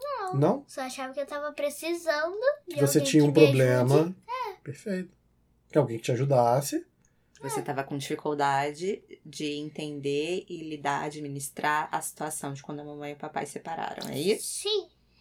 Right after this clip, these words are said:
Speaker 3: Mas aí você sentia alguma coisa?
Speaker 1: Angústia e tristeza. As coisas que eu mais
Speaker 2: Que você mais
Speaker 1: sentia.
Speaker 2: sentia?
Speaker 3: E quando você ficava angustiada, você sentia alguma dor ou alguma alteração física?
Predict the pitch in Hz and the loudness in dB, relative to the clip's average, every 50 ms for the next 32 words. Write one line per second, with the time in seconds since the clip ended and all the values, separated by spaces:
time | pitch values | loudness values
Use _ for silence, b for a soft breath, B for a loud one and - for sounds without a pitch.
0 | b b b b b b - 156 147 165 160 160 170 180 - 180 - - 165 147 | b b b b b b -4 0 2 2 2 2 2 0 0 0 -2 -4 -6 -6
1 | - - 185 160 143 135 135 131 131 - - 190 170 139 131 135 - - - _ | -4 -2 0 0 0 -2 -4 -6 -6 -2 -2 0 0 0 -2 -6 -12 -16 -16 _
2 | _ _ _ _ _ _ _ _ _ _ _ _ _ _ _ _ - 220 220 214 | _ _ _ _ _ _ _ _ _ _ _ _ _ _ _ _ -18 -18 -16 -16
3 | 214 226 233 254 302 339 359 - - - - - 349 349 349 - 349 - - - | -16 -14 -12 -6 -4 -4 -4 -4 -8 -12 -12 -12 -12 -10 -12 -14 -16 -16 -18 -16
4 | - 330 - 180 190 190 _ _ _ _ _ _ - - - - 226 220 214 - | -14 -14 -14 -14 -16 -20 _ _ _ _ _ _ -20 -18 -14 -12 -12 -12 -10 -10
5 | - 240 226 240 240 247 254 - - - - - - - - _ _ _ - - | -10 -10 -8 -8 -8 -8 -10 -12 -14 -12 -12 -12 -12 -14 -18 _ _ _ -4 0
6 | 127 123 117 - 117 113 110 - 120 120 113 - - 107 101 98 101 - - - | 0 0 0 0 -2 -2 -4 -4 -6 -6 -6 -4 -6 -6 -6 -8 -10 -12 -10 -10
7 | 156 - - 156 151 - - 147 143 - - 147 143 143 147 143 139 143 139 - | -8 -8 -10 -10 -8 -8 -10 -10 -8 -6 -6 -6 -4 -6 -8 -8 -8 -10 -10 -12
8 | - - - 139 135 131 123 123 123 120 127 127 131 135 _ _ _ _ _ _ | -10 -8 -6 -6 -6 -8 -10 -12 -10 -10 -10 -12 -12 -16 _ _ _ _ _ _
9 | _ _ _ - - 135 - - 147 143 139 - - - 143 139 139 135 - - | _ _ _ -16 -14 -12 -10 -10 -10 -8 -8 -8 -8 -6 -4 -4 -4 -4 -6 -8
10 | - - - 147 143 - 147 147 147 - _ _ _ _ _ _ _ _ - 135 | -8 -6 -6 -6 -6 -6 -8 -8 -10 -10 _ _ _ _ _ _ _ _ -14 -6
11 | 127 156 151 151 151 147 147 143 143 143 139 131 - - 151 156 147 143 139 143 | -4 -2 0 0 0 2 2 2 0 -2 -4 -8 -10 -8 -6 -4 -4 -6 -4 -4
12 | 151 143 143 143 - - 143 139 139 - - 156 131 113 - 127 - - - - | -4 -4 -2 -2 -2 -4 -4 -6 -6 -6 -6 -6 -6 -6 -8 -10 -12 -12 -12 -14